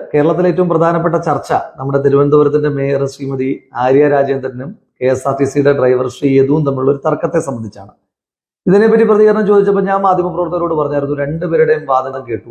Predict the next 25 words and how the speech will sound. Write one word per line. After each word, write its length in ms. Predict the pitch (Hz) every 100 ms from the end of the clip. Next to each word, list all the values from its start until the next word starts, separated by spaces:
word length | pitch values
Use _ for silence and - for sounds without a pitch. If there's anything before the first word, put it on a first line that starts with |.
| -
ആരുടെ 320 | 127 139 160 131
ഭാഗത്താണ് 380 | 131 139 139 131
ശരിയെന്ന് 360 | 123 123 131 131
എനിക്ക് 180 | 135 127
വ്യക്തതയില്ല, 420 | - 131 135 151
അതുകൊണ്ട് 200 | 165 170
ഞാൻ 100 | 185
പ്രതികരിക്കാനില്ല 540 | 175 180 180 165 135 110
എന്ന്. 200 | 92 - _ _ _ -
മാത്രമല്ല, 260 | 214 233 226
കഴിഞ്ഞ 220 | 202 202 226
ദിവസം 200 | 208 202
എന്നെ 120 | 185
ഇതുമായി 260 | 180 175 175
ബന്ധപ്പെട്ട 280 | 160 147 147
ഒരു 120 | 139
ചർച്ചയ്ക്ക് 400 | 139 120 147 - 147
വേണ്ടിയിട്ട് 240 | 135 135
ഒരു 80 | 127
മാധ്യമ 280 | 120 123 123
സ്ഥാപനത്തിൽ 360 | 135 127 127 123
നിന്നൊരു 200 | 123 113
സുഹൃത്ത് 240 | 113 107 120
വിളിച്ചപ്പോൾ 320 | 107 110 107
ഞാൻ 100 | 117